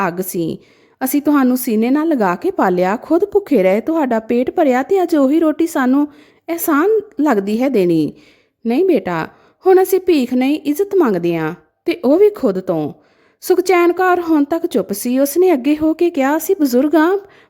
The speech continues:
ਪਰ ਗਿੱਲੀ ਮਿੱਟੀ ਨਹੀਂ। ਹੁਣ ਇਹ ਘਰ ਨਹੀਂ, ਇਹ ਆਸ਼ਰਮ ਹੋਏਗਾ ਉਹਨਾਂ ਸਭ ਦੇ ਲਈ ਜਿਨ੍ਹਾਂ ਨੂੰ ਤੁਹਾਡੇ ਵਰਗੇ ਬੱਚਿਆਂ ਨੇ ਛੱਡ ਦਿੱਤਾ।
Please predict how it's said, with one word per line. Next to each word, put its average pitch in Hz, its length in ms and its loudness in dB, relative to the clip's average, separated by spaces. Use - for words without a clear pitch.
ਪਰ 370 120 0
ਗਿੱਲੀ 247 300 0
ਮਿੱਟੀ 302 300 2
ਨਹੀਂ। 311 400 2
ਹੁਣ 359 120 6
ਇਹ 403 100 2
ਘਰ 349 260 0
ਨਹੀਂ, 262 220 0
ਇਹ 403 260 2
ਆਸ਼ਰਮ 285 420 -2
ਹੋਏਗਾ 175 520 0
ਉਹਨਾਂ 370 240 4
ਸਭ 269 220 -2
ਦੇ 311 180 0
ਲਈ 339 180 0
ਜਿਨ੍ਹਾਂ 269 300 0
ਨੂੰ 294 100 0
ਤੁਹਾਡੇ 285 360 0
ਵਰਗੇ 277 300 0
ਬੱਚਿਆਂ 285 380 0
ਨੇ 415 120 4
ਛੱਡ 277 240 -2
ਦਿੱਤਾ। 160 420 -2